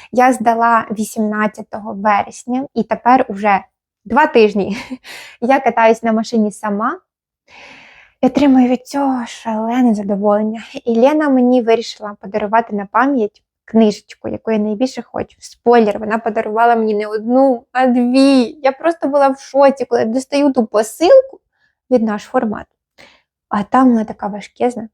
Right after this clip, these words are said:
ну що там вряд ли одна книжка. І книга бажанка моя найбільша на той момент. Просто і зараз, напевно, я до сих пір не вірю, що я її тримаю в руках. Я надіюсь, що це буде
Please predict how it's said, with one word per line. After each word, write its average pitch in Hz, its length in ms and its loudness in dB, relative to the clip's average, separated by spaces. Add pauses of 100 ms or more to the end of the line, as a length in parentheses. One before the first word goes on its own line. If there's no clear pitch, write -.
ну 202 80 -6
що 220 120 -6
там 220 220 4
вряд 220 320 2
ли 202 80 -6
одна 202 220 -10
книжка. 226 460 -6 (680)
І 254 60 -2
книга 262 480 4
бажанка 220 640 0
моя 208 220 -8
найбільша 208 640 -2
на 233 120 2
той 247 180 0
момент. 269 520 2 (680)
Просто 240 260 -2
і - 20 0
зараз, 226 300 -2
напевно, 208 360 -2
я 208 120 -2
до 214 120 -2
сих 226 180 -4
пір 220 140 -10
не 208 140 2
вірю, 208 180 2
що - 160 -14
я 214 60 -8
її 208 80 -8
тримаю 208 360 -4
в - 20 -12
руках. 240 420 -10
Я 208 240 2
надіюсь, 214 460 2
що - 100 -16
це 214 100 -8
буде 202 240 -8